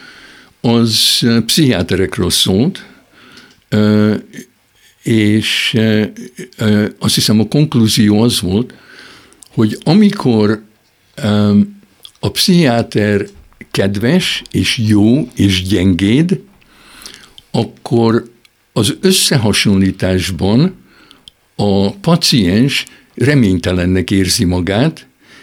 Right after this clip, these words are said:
mert azt gondolja, hogy ő soha nem lesz olyan jó, mint ez a pszichiáter.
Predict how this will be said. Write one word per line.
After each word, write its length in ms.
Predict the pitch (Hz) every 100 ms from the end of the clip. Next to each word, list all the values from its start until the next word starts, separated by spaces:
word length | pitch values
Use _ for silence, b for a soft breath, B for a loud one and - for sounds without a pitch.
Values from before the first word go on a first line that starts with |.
| b
mert 320 | 117 117 107
azt 280 | - 135 -
gondolja, 500 | 110 92 92 95 117
hogy 180 | 117 117
ő 80 | 131
soha 280 | - 120 98
nem 200 | 92 92
lesz 240 | 90 -
olyan 260 | 98 98 92
jó, 220 | 101 85
mint 280 | 85 87 -
ez 140 | 87
a 60 | 85
pszichiáter. 760 | - - 65 64 - - - -